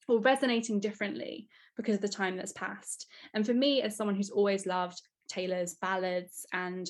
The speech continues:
her kind of, I, I really love Folklore and Evermore, like, that's very much my kind of music. I quite like that she brings some of that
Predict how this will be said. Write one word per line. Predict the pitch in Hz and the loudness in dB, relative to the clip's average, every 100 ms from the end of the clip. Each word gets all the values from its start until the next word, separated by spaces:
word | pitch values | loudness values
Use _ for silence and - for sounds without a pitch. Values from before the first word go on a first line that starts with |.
| - | -6
her | 196 | -8
kind | 190 190 185 | -4 -4 -4
of, | 180 | -4
I, | - - | -4 -2
I | 196 185 | -2 -2
really | 190 196 | -2 0
love | 185 180 | 0 -2
Folklore | - 185 196 180 | -2 -2 -2 -4
and | 180 | -2
Evermore, | 180 180 180 175 | -4 -4 -4 -2
like, | 175 - | -4 -4
that's | 185 - | -8 -2
very | 190 | -2
much | 190 185 190 | -2 -6 -8
my | 180 | -10
kind | 185 175 | -8 -8
of | |
music. | 185 185 185 - - - - - _ - | -6 -8 -8 -8 -10 -16 -20 -20 _ 0
I | 202 226 | 4 4
quite | 226 196 196 | 4 0 2
like | 190 185 - | 2 0 -6
that | 180 | -8
she | - | -8
brings | 196 190 180 180 | -6 -4 -4 -4
some | 202 190 | -2 -2
of | 185 | -2
that | 190 | -6